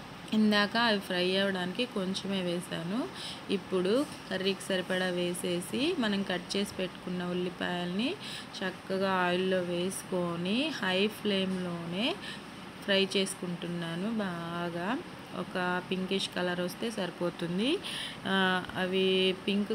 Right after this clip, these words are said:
కలర్‌లో అంటే చూపిస్తాను ఆ color కూడా. కరివేపాకు కూడా వేసి ఫ్రై చేసుకున్నాను, ఆ color వస్తే సరిపోతుంది. ఇప్పుడు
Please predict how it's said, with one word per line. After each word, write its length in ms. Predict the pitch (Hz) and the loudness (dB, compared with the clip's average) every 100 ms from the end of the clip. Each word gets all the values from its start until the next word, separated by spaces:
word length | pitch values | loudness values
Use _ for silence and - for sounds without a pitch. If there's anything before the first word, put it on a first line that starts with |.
| 214 | 0
కలర్‌లో 480 | 202 190 185 185 180 | 2 2 0 0 0
అంటే 240 | 180 180 269 | -2 0 0
చూపిస్తాను 720 | 254 208 185 196 - 185 180 | 2 0 0 -2 -2 -2 -2
ఆ 60 | 170 | -2
color 300 | 175 175 180 | -2 -2 -2
కూడా. 340 | 175 175 190 294 359 | -2 -2 0 -2 -2
కరివేపాకు 640 | 208 185 190 185 - 180 180 | -2 -2 0 -2 -2 -4 -2
కూడా 200 | 185 185 | -2 0
వేసి 480 | 175 175 180 - 277 | 0 0 0 -2 -4
ఫ్రై 220 | 277 190 175 | -2 -2 -2
చేసుకున్నాను, 840 | 180 185 - 175 170 165 165 208 359 - - - - | -2 -4 -6 -8 -6 -6 -4 -2 -4 -6 -10 -10 -2
ఆ 100 | 196 | 0
color 360 | 190 190 190 202 | 2 2 2 2
వస్తే 220 | 202 - 277 | 0 0 0
సరిపోతుంది. 800 | 214 180 180 175 170 170 190 269 | 0 -2 -2 -2 -2 -2 2 2
ఇప్పుడు 380 | 277 - 190 | 0 -2 0